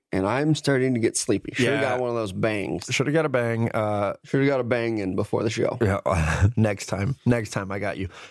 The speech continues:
Speaker 2: Uh, a lot of great questions, though. First one from at Travis Stone twenty-four. Question for either of you now on Twitter or on the podcast, but can the Browns interview a college coach like Lincoln Riley or Matt Campbell, or potentially,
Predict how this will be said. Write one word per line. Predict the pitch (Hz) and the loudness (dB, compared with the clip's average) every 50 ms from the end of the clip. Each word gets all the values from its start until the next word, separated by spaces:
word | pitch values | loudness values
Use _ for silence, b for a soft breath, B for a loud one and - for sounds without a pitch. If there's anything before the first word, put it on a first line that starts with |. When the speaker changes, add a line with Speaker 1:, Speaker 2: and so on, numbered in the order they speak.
| B - | B -2
Speaker 2:
Uh, | 131 131 131 131 | -2 0 0 0
a | 131 | 0
lot | 123 127 135 143 151 | 2 2 2 2 0
of | 160 135 | 0 0
great | 151 151 143 - | 0 0 0 0
questions, | - 139 135 - - 143 131 117 | 0 0 0 0 2 2 2 4
though. | 104 131 127 117 | 4 2 2 2
First | - - 151 147 131 - - | 0 0 0 0 0 0 0
one | 143 131 120 110 - _ _ - - | 0 0 0 -2 -6 _ _ -20 -8
from | - 139 139 135 - | -4 -4 -4 -4 -4
at | 131 139 143 143 - - _ _ - | -4 -4 -4 -6 -8 -10 _ _ -4
Travis | - - 135 127 131 127 131 117 | -2 0 0 0 0 -2 -2 -2
Stone | - - - 139 131 123 123 117 107 | -2 0 2 2 2 2 2 0 0
twenty-four. | - 139 139 131 123 107 - 127 117 110 110 104 92 b b b b b b b b _ - | 0 2 2 2 0 0 0 2 2 2 2 0 -2 b b b b b b b b _ -2
Question | - 175 196 - - 220 | 0 0 2 2 0 2
for | 180 202 185 | 2 2 2
either | - 160 175 170 175 170 156 | 4 4 4 4 4 4 4
of | 151 143 | 4 4
you | 143 143 | 4 4
now | 135 131 127 127 127 127 131 143 165 185 - _ - 185 _ _ _ _ _ - | 4 4 2 2 2 0 0 0 -2 -4 -6 _ -20 -20 _ _ _ _ _ -2
on | 113 107 113 | -2 0 0
Twitter | 104 - 101 95 95 104 - - - | 0 0 0 2 2 0 -2 -2 0
or | - 143 156 165 | 0 2 2 2
on | 160 147 | 0 0
the | 139 127 | -2 -2
podcast, | 110 127 117 107 95 - 101 92 98 - - - _ _ _ | 0 -2 -2 -2 -2 -2 -2 0 -2 -4 -6 -12 _ _ _
but | 135 127 - - | -2 -2 -2 0
can | - - 147 185 226 226 226 | 2 2 4 4 4 2 2
the | 226 | 0
Browns | 175 127 127 123 135 143 135 127 117 110 110 101 98 - - | 2 0 2 2 2 2 2 0 0 0 -2 -4 -4 -2 0
interview | 139 139 139 131 123 131 123 | 0 2 2 2 0 0 0
a | 113 | 0
college | - - 131 143 170 170 143 - | 0 -2 -2 -2 -2 -4 -4 -2
coach | - 131 113 117 113 - b b b b b b b _ | -2 -2 -2 -2 -4 -6 b b b b b b b _
like | - 107 110 107 113 | -2 -2 0 0 0
Lincoln | 117 113 110 117 117 | 2 2 2 2 0
Riley | 110 110 110 110 120 | 0 0 0 0 0
or | 120 117 | 0 -2
Matt | 113 110 98 - | -2 -4 -4 -2
Campbell, | - 110 104 101 101 104 - - | -2 -2 -2 -2 -2 -4 0 2
or | 131 127 139 139 | 4 4 4 2
potentially, | - 131 - - 151 151 131 - 143 131 127 123 117 | 0 -2 -2 0 0 0 0 2 2 2 2 0 -4